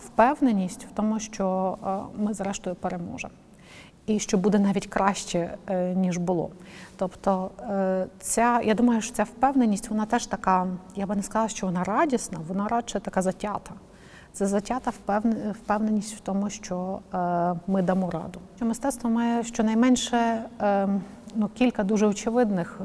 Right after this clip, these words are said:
е, функцій. Я тут буду дуже банальна, але як, е, Павло Маков колись давно, років з двадцять тому сформулював,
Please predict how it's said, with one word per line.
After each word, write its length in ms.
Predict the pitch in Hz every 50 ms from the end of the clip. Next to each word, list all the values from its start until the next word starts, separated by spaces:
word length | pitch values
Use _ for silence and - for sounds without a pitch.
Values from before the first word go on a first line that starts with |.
| - - -
е, 240 | 180 175 175 170
функцій. 440 | 180 - - 247 233 - - - -
Я 220 | 175 175 170 175 170
тут 160 | - 190 175
буду 220 | 160 165 175 180
дуже 240 | 170 165 185 170 175
банальна, 540 | 165 170 180 180 196 233 254 240 190 175 170 170
але 360 | 170 170 165 165 165 160 165
як, 360 | 170 170 165 165 - - - 180 175 - 185
е, 40 | 180
Павло 300 | 175 - 185 175 190 185
Маков 360 | 190 214 226 220 - 185 -
колись 420 | - - 165 165 160 170 - -
давно, 300 | - 170 165 170 180 190
років 280 | 180 165 160 - 165 156
з 40 | 147
двадцять 460 | 135 151 175 202 - - 160 - -
тому 220 | - 160 165 160
сформулював, 600 | 165 - - 180 - 156 170 175 180 214 269 311